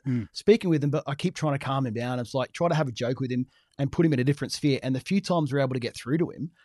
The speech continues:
Speaker 2: he actually shoots very well. He's actually, I mean, he made it to the finale. He actually shoots quite consistently.
Speaker 1: Mm.
Speaker 2: Um, but the biggest problem is he, as soon as he does something wrong or he, he, he misses and he's like, "I should have hit that," then he stops and just overcomplicates everything in his head, trying to figure out, and then he checks his dial, then he looks at his dove.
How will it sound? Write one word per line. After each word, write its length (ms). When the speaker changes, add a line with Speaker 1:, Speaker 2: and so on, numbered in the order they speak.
Speaker 2:
he 100
actually 280
shoots 280
very 220
well. 260
He's 180
actually, 240
I 40
mean, 240
he 160
made 160
it 60
to 60
the 60
finale. 400
He 200
actually 220
shoots 120
quite 220
consistently. 540
Speaker 1:
Mm. 240
Speaker 2:
Um, 420
but 100
the 80
biggest 240
problem 240
is 100
he, 260
as 80
soon 160
as 140
he 340
does 220
something 300
wrong 220
or 120
he, 140
he, 380
he 180
misses 420
and 80
he's 120
like, 140
"I 40
should 140
have 80
hit 160
that," 200
then 160
he 80
stops 320
and 100
just 200
overcomplicates 840
everything 260
in 60
his 120
head, 200
trying 200
to 60
figure 180
out, 40
and 60
then 60
he 60
checks 220
his 140
dial, 400
then 100
he 80
looks 200
at 60
his 120
dove. 320